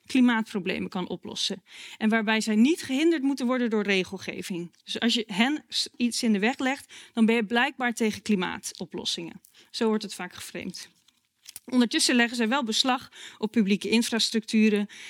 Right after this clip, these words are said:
materialen, grote hoeveelheden water, energie en ruimte. En ze legitimeren daarmee niet alleen hun eigen verdienmodel, maar nemen ook die ruimte in beslag en leggen hun idee, hun oplossing op aan anderen.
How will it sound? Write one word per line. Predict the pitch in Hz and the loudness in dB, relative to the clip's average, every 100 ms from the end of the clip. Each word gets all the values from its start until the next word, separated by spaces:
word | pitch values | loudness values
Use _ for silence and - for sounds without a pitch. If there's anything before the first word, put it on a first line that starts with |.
| - | -12
materialen, | - 180 190 208 226 233 233 220 | -6 -4 2 4 4 2 0 -2
grote | 226 262 302 302 | -2 -2 -2 -2
hoeveelheden | 233 220 202 185 175 | -2 0 0 0 0
water, | 220 240 247 233 | 2 2 0 -2
energie | 202 190 180 233 247 247 - | 0 0 0 4 4 2 -4
en | 185 | -6
ruimte. | 190 214 196 202 208 - - - - | 0 0 -2 -8 -10 -12 -20 -20 -10
En | - 202 | -2 2
ze | 208 | 4
legitimeren | 208 233 226 220 233 214 | 4 2 0 2 2 2
daarmee | 190 190 190 | -2 -2 0
niet | 190 170 | -2 -2
alleen | 180 180 180 - | -2 -2 -4 -8
hun | 202 - | -8 -2
eigen | 190 196 196 | 0 -2 -6
verdienmodel, | - 170 247 285 180 - - - - - - - | -6 2 4 4 -2 -6 -8 -10 -12 -12 -10 0
maar | 240 | 2
nemen | 240 226 214 | 4 4 2
ook | 208 208 - - | -2 -4 -14 -8
die | 208 208 | 0 2
ruimte | 226 311 330 | 4 4 2
in | - 208 | 0 -4
beslag | 196 - 185 220 - | -2 -2 -2 -2 -8
en | - 226 | 0 2
leggen | 233 220 | 4 2
hun | 190 269 302 - | 0 2 2 0
idee, | 226 185 185 190 233 - - _ | -2 0 0 0 -2 -6 -20 _
hun | - 233 277 | -2 0 0
oplossing | 208 180 185 202 - 233 226 - - _ _ _ - | -2 -6 -6 -2 2 2 2 -6 -20 _ _ _ -4
op | - - | -4 -2
aan | 202 | -4
anderen. | 180 185 175 - 196 | -4 -6 -6 -10 -18